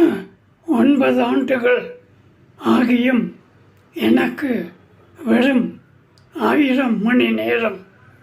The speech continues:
அவ்வளவுதான். என்ன செய்வது? இதற்காக நான் பொறாமைப்படவோ, குற்றப்படுத்தவோ அல்லது மனவேதனை படவோ செய்யவில்லை.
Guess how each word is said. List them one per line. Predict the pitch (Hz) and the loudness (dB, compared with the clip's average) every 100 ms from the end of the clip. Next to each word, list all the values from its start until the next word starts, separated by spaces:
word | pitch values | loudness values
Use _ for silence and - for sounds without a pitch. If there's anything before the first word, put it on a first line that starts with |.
| _ - | _ -12
அவ்வளவுதான். | - 220 247 226 214 208 208 190 - _ _ _ - | -4 0 0 0 -2 -4 -4 -6 -16 _ _ _ -4
என்ன | 320 240 294 | 0 2 2
செய்வது? | 254 247 254 233 226 294 - _ _ _ _ _ _ | 0 0 -2 -2 -4 -8 -16 _ _ _ _ _ _
இதற்காக | 269 233 247 247 - 254 247 226 | -4 0 0 -2 -4 -2 -2 -2
நான் | 220 226 180 170 _ _ _ _ - _ _ _ _ - | -2 -2 -4 -10 _ _ _ _ -20 _ _ _ _ -6
பொறாமைப்படவோ, | 240 254 285 277 254 247 254 240 233 247 254 - - _ - _ _ _ _ - | 0 2 2 2 0 0 0 0 2 2 0 -2 -14 _ -20 _ _ _ _ -10
குற்றப்படுத்தவோ | 240 - 302 - 269 233 - 247 233 233 254 - - _ _ _ - | -8 -2 -2 -2 -4 -4 -4 -2 0 2 0 -4 -14 _ _ _ -8
அல்லது | 254 254 254 240 226 185 - _ _ _ - | 0 2 4 2 0 -2 -12 _ _ _ -6
மனவேதனை | 226 214 277 233 254 254 247 247 226 - - - - - | 0 2 2 2 0 2 2 2 0 -8 -18 -20 -20 -16
படவோ | - 240 233 240 254 - - - - _ - | -4 0 0 0 0 -2 -8 -20 -20 _ -12
செய்யவில்லை. | - 233 233 240 220 214 208 | -2 0 2 0 0 -2 -4